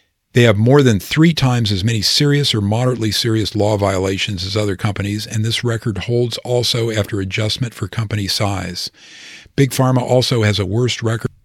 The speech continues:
than other companies for international bribery and corruption and for criminal negligence in the unsafe manufacture of drugs." That's from his book, Deadly Medicines and Organized Crime, published in two thousand thirteen.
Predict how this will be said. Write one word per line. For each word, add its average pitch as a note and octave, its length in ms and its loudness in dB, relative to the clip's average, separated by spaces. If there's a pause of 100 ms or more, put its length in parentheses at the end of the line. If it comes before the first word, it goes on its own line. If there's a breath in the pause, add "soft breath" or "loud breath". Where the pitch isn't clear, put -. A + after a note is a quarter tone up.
(720 soft breath)
than C3+ 140 2
other A#2+ 200 4
companies B2+ 440 2
for G#2 180 0
international A2+ 600 2
bribery B2+ 600 -2
and G#2 160 -4
corruption A#2+ 520 -2
and A#2+ 200 -4
for F#2+ 160 -4
criminal C#3+ 460 -2
negligence B2 680 0
in A2+ 160 -6
the G#2+ 120 -4
unsafe A#2+ 580 -2
manufacture G#2 720 -4
of F2 120 -6
drugs." F2+ 500 -4 (1300 loud breath)
That's B2 200 -2
from B2 220 2
his G2+ 200 2
book, G#2+ 300 0 (140)
Deadly A#2 320 2
Medicines G2+ 580 0
and G2 120 -2
Organized G2+ 520 0
Crime, G2 400 -4
published G#2 400 -2
in F2 80 -6
two G#2 160 -4
thousand F2+ 340 -2
thirteen. F2 520 -4